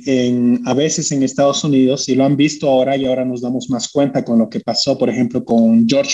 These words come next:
Floyd, por ejemplo, de, eh, el afroamericano en Estados Unidos, ¿no? Que ha fallecido,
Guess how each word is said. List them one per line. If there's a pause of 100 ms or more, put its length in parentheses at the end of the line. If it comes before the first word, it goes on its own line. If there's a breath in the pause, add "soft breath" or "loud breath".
Floyd,
por
ejemplo,
de, (320 loud breath)
eh,
el
afroamericano
en
Estados
Unidos,
¿no?
Que
ha
fallecido,